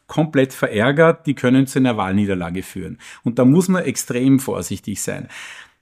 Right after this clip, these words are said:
Ich glaub, für die Kamala Harris genauso wie für den Joe Biden wäre ein Ende des Gaza-Krieges heute besser als gestern. Also, weil es ist, das muss einfach passieren. Äh, alles andere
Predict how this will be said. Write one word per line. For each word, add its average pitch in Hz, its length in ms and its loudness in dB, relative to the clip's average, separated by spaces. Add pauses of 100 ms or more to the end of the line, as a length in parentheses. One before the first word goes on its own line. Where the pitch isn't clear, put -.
(120)
Ich - 140 -4
glaub, 147 220 2
für 147 340 4
die 139 340 2
Kamala 123 380 0
Harris 131 420 0
genauso 135 420 -2
wie 139 80 4
für 135 100 -4
den 127 160 2
Joe 113 200 -2
Biden 101 680 -6 (280)
wäre 127 420 2
ein 131 160 2
Ende 165 420 4
des 127 240 0
Gaza-Krieges 123 960 -2 (180)
heute 107 640 -2 (560)
besser 143 680 0
als 147 280 -2
gestern. 143 460 0
Also, 143 200 0
weil 147 160 2
es 160 220 -6
ist, - 340 -4
das 160 140 0
muss 170 380 4
einfach 139 520 -4
passieren. 120 680 -2 (420)
Äh, 143 240 2 (480)
alles 180 360 4
andere 160 580 2